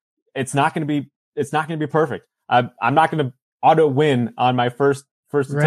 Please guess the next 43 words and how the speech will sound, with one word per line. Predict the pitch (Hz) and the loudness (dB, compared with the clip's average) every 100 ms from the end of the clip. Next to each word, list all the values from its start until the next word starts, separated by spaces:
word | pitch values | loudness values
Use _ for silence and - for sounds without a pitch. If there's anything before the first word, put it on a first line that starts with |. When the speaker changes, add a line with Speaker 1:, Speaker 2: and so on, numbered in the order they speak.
| 131 | 0
Speaker 1:
attempt, | - 117 | -2 -8
you | 110 | -4
know? | 123 135 _ _ | -4 -6 _ _
It's, | 139 | -4
Speaker 2:
Yep. | 151 165 | 0 0
Speaker 1:
it | 135 | 0
takes | 160 151 | -2 -4
time. | - 160 147 113 - _ _ _ _ - | -4 -2 -2 -2 -6 _ _ _ _ -4
But | 139 | -2
get, | 170 165 151 | 0 -2 -2
like | 135 | -2
I | 147 | -2
talked | 135 151 127 | 2 2 2
about | 135 | 0
earlier, | 127 123 117 101 - 127 | 2 2 0 -2 -4 -2
that, | 117 - _ | -2 -4 _
that | 131 117 | 0 0
feedback | - 143 127 117 - | -2 -4 2 2 2
loop, | 107 101 | -2 -4
get, | - 185 135 107 | -6 -8 -12 -4
debrief, | 135 156 127 113 101 - _ _ - | -2 -2 -2 -2 -4 -10 _ _ 0
always | 131 151 156 143 143 | 2 4 2 0 -2
debrief | 127 117 120 110 | -4 -2 -4 -6
yourself. | 107 - 95 87 _ _ _ - | -12 -8 -6 -6 _ _ _ -4
Um, | 107 104 98 - _ | 0 0 -2 -10 _
test | - 151 135 - | -2 0 0 -2
a | |
little | 120 107 | -2 0
bit | 107 113 - _ _ | 0 0 -2 _ _
and | - 131 | -4 0
then | 131 123 | 0 -2
get | - 123 | -4 0
that | - - | 0 0
feedback | 135 107 117 120 | -2 2 2 2
and | 123 | -2
debrief. | 113 110 110 107 | -4 -2 -2 -2
"Okay, | 123 113 127 98 _ _ _ - | -6 -2 -2 -2 _ _ _ -10
you | 120 110 | 0 2
know, | 123 - _ _ | 0 -4 _ _
I | - | -4
tried | 107 131 120 | 2 2 2
this | 120 | 0
out. | 120 120 - | 2 2 0